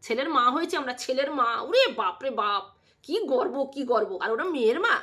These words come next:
ছি, লজ্জা করে না? মেয়ে হয়ে জন্ম দিয়েছে। তাহলে তো সব থেকে বল-, বলবো আমরা নিজেদের লজ্জা করে না, আমরা মেয়ে হয়ে জন্মেছি। লজ্জা তো আমাদের নিজেদের,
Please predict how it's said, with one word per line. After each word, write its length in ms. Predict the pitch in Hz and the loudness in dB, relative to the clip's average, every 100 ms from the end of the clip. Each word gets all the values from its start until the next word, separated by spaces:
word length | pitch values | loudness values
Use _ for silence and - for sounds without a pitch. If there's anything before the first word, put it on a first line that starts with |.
| - | -4
ছি, 140 | - 440 - _ - | -10 -10 -10 _ -6
লজ্জা 300 | 214 - 269 | -6 -4 -4
করে 200 | 320 330 | -4 -4
না? 80 | - - _ _ | -10 -16 _ _
মেয়ে 160 | 214 220 | -4 -2
হয়ে 80 | 233 | -2
জন্ম 220 | 208 208 | -4 -6
দিয়েছে। 340 | 214 226 349 - _ _ _ _ _ _ _ _ _ _ _ | -6 -8 -8 -18 _ _ _ _ _ _ _ _ _ _ _
তাহলে 120 | 220 | -8
তো 60 | 247 | -6
সব 280 | 240 233 - | 0 -2 0
থেকে 160 | 294 | -6
বল-, 340 | 311 311 233 220 | -2 -2 -4 -4
বলবো 340 | 226 269 262 | -4 2 4
আমরা 240 | 226 233 | 4 2
নিজেদের 360 | 247 240 254 311 | 0 -2 -2 0
লজ্জা 260 | 302 254 311 | 0 2 2
করে 140 | 320 | 2
না, 60 | 277 | 2
আমরা 120 | 269 | 0
মেয়ে 280 | 240 247 262 | 0 0 0
হয়ে 240 | 220 277 | 2 0
জন্মেছি। 440 | 262 285 302 381 440 _ _ _ _ _ _ _ _ _ _ _ _ _ _ _ _ _ _ - | 0 -2 -2 -6 -12 _ _ _ _ _ _ _ _ _ _ _ _ _ _ _ _ _ _ -2
লজ্জা 240 | 208 220 | 0 0
তো 60 | 254 | -2
আমাদের 180 | 285 277 | -2 -2
নিজেদের, 340 | 247 262 202 | 0 2 0